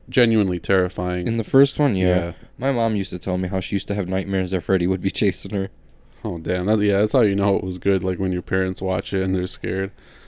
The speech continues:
Speaker 2: I swear, it was, this is one of, like, I think this is one of the most successful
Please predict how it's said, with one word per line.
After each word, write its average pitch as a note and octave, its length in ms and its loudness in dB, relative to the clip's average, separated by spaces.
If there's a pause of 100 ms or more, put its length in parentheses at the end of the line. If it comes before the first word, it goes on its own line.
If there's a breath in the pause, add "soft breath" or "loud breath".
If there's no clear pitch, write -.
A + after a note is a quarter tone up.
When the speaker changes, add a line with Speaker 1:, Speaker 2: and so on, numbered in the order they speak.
Speaker 2:
I A#2+ 80 -2
swear, B2 220 2
it A#2+ 100 2
was, C#3+ 240 4
this C3+ 220 0
is F#3 100 2
one D#3+ 160 2
of, C#3+ 80 0
like, A#2 180 -2 (140)
I A#2+ 80 0
think D#3 200 -2
this D3 140 -2
is C3+ 120 -6
one B2 160 0
of A2+ 60 -2
the A2 80 -2
most G#2+ 240 -2
successful F#2 840 -2